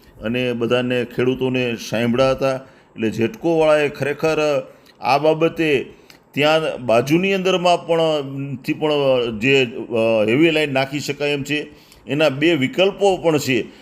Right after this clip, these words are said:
તો ખરેખર જેટકોવાળાએ નાના નાના ખેડૂતોના બદલે બાજુમાંથી જે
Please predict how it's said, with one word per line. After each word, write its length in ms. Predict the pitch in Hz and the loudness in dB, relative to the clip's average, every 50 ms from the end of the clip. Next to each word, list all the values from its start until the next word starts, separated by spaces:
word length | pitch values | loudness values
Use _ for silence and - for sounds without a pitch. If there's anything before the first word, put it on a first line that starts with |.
| - _ _ | -20 _ _
તો 200 | - 135 139 135 | 0 0 2 0
ખરેખર 440 | - - 123 143 165 160 185 185 170 | 0 0 0 0 0 2 2 0 2
જેટકોવાળાએ 800 | 120 131 202 220 - - 170 165 165 160 156 156 156 156 156 151 | 2 2 0 0 0 0 0 0 2 2 4 4 2 2 2 0
નાના 280 | 143 127 127 135 151 151 | 0 -2 -2 -2 -2 -2
નાના 280 | 151 151 147 147 143 135 | -2 -2 -2 -2 -4 -6
ખેડૂતોના 720 | 139 - 123 127 139 151 151 - 147 151 147 147 143 143 | -4 -4 -4 -4 -4 -4 -6 -4 -4 -4 -2 0 0 -2
બદલે 540 | 139 135 139 139 147 165 175 175 151 123 - - - - - - - _ - - | 0 2 2 0 2 2 4 4 4 4 2 -2 -12 -20 -20 -20 -20 _ -6 -2
બાજુમાંથી 720 | 104 117 135 202 175 202 202 190 190 156 143 170 165 151 | 2 2 2 2 0 0 2 2 2 2 2 0 0 0
જે 440 | 127 143 165 160 156 156 151 147 | 0 0 0 2 2 2 2 0